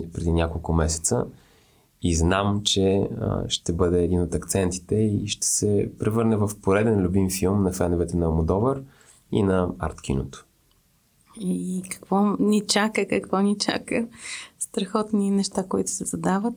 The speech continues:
Speaker 2: и за всички любители на Слана, надявам се, и послания към обществото, към останалите. За да завършим този хубав разговор, за който много ти благодаря, че успяхме да минем през всички различни теми.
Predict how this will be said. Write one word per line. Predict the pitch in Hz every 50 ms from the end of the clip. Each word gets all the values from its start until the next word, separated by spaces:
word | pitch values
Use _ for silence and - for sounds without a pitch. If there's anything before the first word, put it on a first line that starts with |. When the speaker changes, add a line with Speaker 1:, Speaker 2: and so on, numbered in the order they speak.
| -
Speaker 2:
и | - 214 202 202 202 196 196 185 185 190
за | 185 190
всички | 190 - 220 - - - - 190 180
любители | 180 170 190 196 190 196 196 190 190 190 185 185 185
на | 185 185 185
Слана, | 185 185 185 180 180 180 185 202 208 - - - -
надявам | 190 190 190 185 180 180 - 175
се, | - - - 208
и | 214 220 240 226 220 -
послания | - - - 202 196 185 180 180 175 175 180 180 - - -
към | - 190 196
обществото, | 190 185 - - - - - - - - - - -
към | - - 185 - - - - - _ _ _ _ -
останалите. | 233 226 226 - 190 185 185 185 180 185 - - 226 247 254 - - - - - - - - - - - - - - - _ -
За | - 226
да | 196 202 214
завършим | 202 220 202 240 240 - 269 247
този | 247 240 233 233 240
хубав | 233 233 - 196 226 226 -
разговор, | - 196 196 196 180 190 185 185 196 208
за | 208 - 202
който | - - 185 185 - -
много | 202 202 196 190
ти | 190 208
благодаря, | 180 - 180 170 175 170 165 190 180 180 190 202 190
че | - - 190
успяхме | 196 - - - 190 185 - 202
да | 190 190 190
минем | 190 196 196 196 196 196
през | 185 190 185 -
всички | - 190 185 - - - 196
различни | 190 185 185 185 180 185 - - 196 190 185
теми. | 190 190 190 196 208